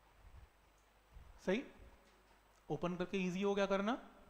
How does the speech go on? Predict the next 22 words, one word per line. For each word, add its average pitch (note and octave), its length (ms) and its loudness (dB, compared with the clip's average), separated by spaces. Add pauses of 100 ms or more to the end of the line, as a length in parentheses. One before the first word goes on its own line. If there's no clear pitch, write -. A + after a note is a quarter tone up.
(1000)
Next, E3 540 -2 (720)
इस C4 220 0
question F#3 460 2
में E3+ 160 2 (260)
एबी G#3 500 4
by A#3 100 6 (120)
आरटी E3 320 4
क्या E3 160 2
है? E3 160 0 (880)
अब - 260 0
आपको F#3 340 4
ये A#3 160 4
पता E3+ 240 4
है F3+ 140 2 (460)
कि B3 100 0 (140)
आरटी E3 400 4
और A3+ 280 6
एबी E3 240 4
का A3+ 100 4
dimension F3+ 480 2
formula G3 340 2
exactly G3+ 520 2